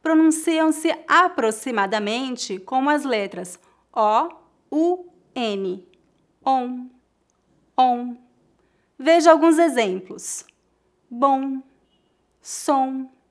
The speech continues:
garçom. Note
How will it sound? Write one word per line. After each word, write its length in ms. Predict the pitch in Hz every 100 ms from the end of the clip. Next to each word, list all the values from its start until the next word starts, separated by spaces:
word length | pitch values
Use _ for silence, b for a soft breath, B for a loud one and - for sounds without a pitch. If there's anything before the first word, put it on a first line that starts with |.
| _ _ _ _
garçom. 840 | 240 277 294 294 - 247 214 220 220 _ _ _ _ _ _ _ -
Note 580 | 214 233 233 - 185